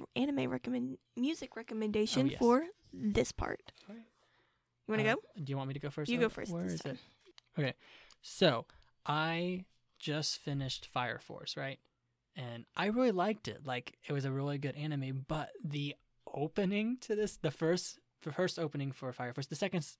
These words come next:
Speaker 2: one was really good too, but it was phenomenal. And it's called Inferno by Miss Green Apple, and it's the Fire Force season one opening. And it's just, it's very, really, it's really good. I really enjoyed it. It, it's very hype. It's like,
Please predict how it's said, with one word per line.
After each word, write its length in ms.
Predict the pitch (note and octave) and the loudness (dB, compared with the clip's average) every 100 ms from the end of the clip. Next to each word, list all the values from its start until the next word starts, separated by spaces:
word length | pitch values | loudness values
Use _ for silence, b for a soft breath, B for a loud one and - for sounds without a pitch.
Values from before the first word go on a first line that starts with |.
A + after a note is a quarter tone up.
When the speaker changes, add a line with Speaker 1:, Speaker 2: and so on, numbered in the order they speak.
| - | -4
Speaker 2:
one 200 | D3+ C#3+ | 0 2
was 120 | C3 | 0
really 220 | B2+ B2+ | 0 -2
good 200 | B2 B2 | -2 -4
too, 200 | B2 B2+ | -4 -6
but 160 | B2 A#2+ B B B | -4 -6 B B B
it 160 | C#3 C#3+ | -6 -2
was 200 | D3 - | -4 -4
phenomenal. 560 | - D3 C3 B2 B2 B2 | -4 -2 0 0 -2 0
And 140 | D3 | 2
it's 220 | C#3+ - - _ _ _ - | 2 0 -10 _ _ _ -8
called 300 | - F#3+ G3 | 2 4 4
Inferno 680 | E3 C#3 - E3 F#3 F#3+ F#3 | 4 0 0 2 4 4 4
by 260 | C#3+ C3 B2+ | 2 2 2
Miss 320 | C#3 D3 - | 2 0 -2
Green 420 | - D3 D3 C3+ - | -2 0 2 0 -2
Apple, 500 | A#2+ B2 E3 F3 G3 _ b b b | -6 -2 0 0 0 _ b b b
and 100 | C#3+ | -4
it's 140 | C3+ - | -4 -4
the 160 | A#2+ | -6
Fire 240 | A#2+ A#2+ B2 | -4 -4 -4
Force 440 | C#3 B2+ - - _ - | -4 -6 -8 -12 _ -10
season 320 | D3 C#3 B2 | -8 -6 -4
one 140 | B2+ | -4
opening. 420 | C3 C#3+ E3+ F3 F3 b b b b | -4 -4 -2 -2 -4 b b b b
And 160 | D#3+ E3+ | -2 0
it's 140 | E3+ | 2
just, 280 | G3 E3+ - _ _ _ - | 2 0 -4 _ _ _ -8
it's 140 | D3 D3+ | -6 0
very, 280 | D3+ D#3+ | 2 4
really, 220 | D3 C3+ C#3 | 6 4 2
it's 160 | E3 D3+ | 2 2
really 240 | D3+ D3 | 4 2
good. 160 | A#2+ A2+ | 2 -2
I 80 | A#2+ | -2
really 400 | B2 C3 C3 C3 | -2 0 0 0
enjoyed 300 | B2+ A#2+ A#2 | -2 -2 -4
it. 100 | C3 | -4
It, 80 | C#3+ F3+ - | -6 -8 -6
it's 120 | C#3 | -4
very 180 | C#3+ B2 | -4 -4
hype. 440 | - F3 E3+ D3+ | 0 2 2 2
It's 220 | C#3+ - | -2 -2
like, 240 | C#3+ A#2 | -4 -4